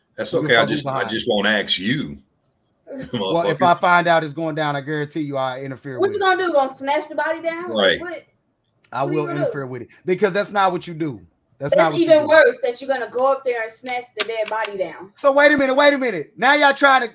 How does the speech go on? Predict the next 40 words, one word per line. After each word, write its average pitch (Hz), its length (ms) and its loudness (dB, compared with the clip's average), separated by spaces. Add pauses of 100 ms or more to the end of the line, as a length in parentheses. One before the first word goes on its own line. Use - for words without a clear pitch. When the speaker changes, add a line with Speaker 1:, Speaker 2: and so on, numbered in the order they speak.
(140)
Speaker 2:
come 269 200 0
down 254 240 2
on 240 140 -4
me 262 140 -6
because 220 320 -4
of 214 60 -8
my 247 160 4
belligerent 220 600 -6
response 240 520 0
to 214 180 -8
it. - 100 -8 (220)
You're 285 260 -2
telling 294 240 6
me 294 100 -2
Speaker 3:
Yes. - 40 -12
Speaker 2:
that 240 160 -14
y'all 269 280 0
are 220 80 -8 (140)
okay 269 300 -2
with 262 160 -10
this? 262 260 -6
You're 294 220 -4
okay 269 320 -6
with 240 220 -14
your 247 180 -6
loved 233 340 -8
one, 226 260 -10 (440)
somebody 247 480 -2
making 240 300 2
Speaker 3:
It - 20 8
Speaker 2:
that 240 100 -2 (120)
Speaker 3:
doesn't 370 120 0
Speaker 2:
request? 330 160 0
Speaker 3:
matter 370 140 2
Speaker 2:
You - 80 2
would 311 120 4
Speaker 3:
if - 40 -6
Speaker 2:
do 302 100 4
Speaker 3:
I'm 311 120 4
Speaker 2:
that. 226 160 4